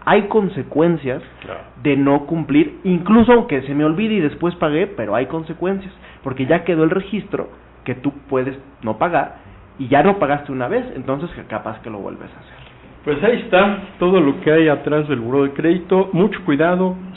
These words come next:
Speaker 2: seamos cumplidos, no hay más, o sea, no es otra cosa más que si, si debo, pues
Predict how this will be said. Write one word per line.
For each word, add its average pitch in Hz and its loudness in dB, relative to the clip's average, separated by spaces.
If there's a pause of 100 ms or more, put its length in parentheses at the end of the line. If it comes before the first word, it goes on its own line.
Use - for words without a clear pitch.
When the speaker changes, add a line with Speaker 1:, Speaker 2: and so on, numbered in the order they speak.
Speaker 2:
seamos 302 4
cumplidos, 135 2
no 143 4
hay 185 4
más, 175 2
o 123 -6
sea, 127 -6
no 143 0
es 165 -2 (100)
otra 160 -8
cosa 139 -14
más 113 -14 (180)
que - -16 (800)
si, 120 -6
si 143 -4
debo, 185 -2
pues - -14